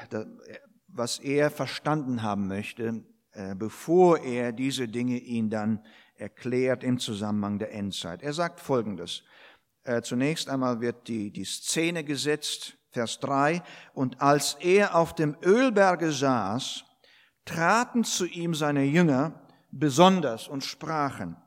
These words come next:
‚Sage uns, wann wird das geschehen?‘" Ja,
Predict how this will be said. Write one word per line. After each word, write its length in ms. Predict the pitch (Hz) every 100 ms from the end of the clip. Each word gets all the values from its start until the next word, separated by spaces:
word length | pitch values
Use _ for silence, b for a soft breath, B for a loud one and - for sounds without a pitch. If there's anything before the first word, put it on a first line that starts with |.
| _ _ _ _ _
‚Sage 580 | 113 156 226 240 202 170
uns, 640 | 139 104 95 - - - _ _ _ _ _ _ _ _ _ -
wann 460 | 101 160 247 254
wird 240 | 190 208 185
das 260 | 185 -
geschehen?‘" 540 | 170 - 165 120 78 - _ _ _ _ _ _ _ _ _ _
Ja, 520 | 92 117 147 - -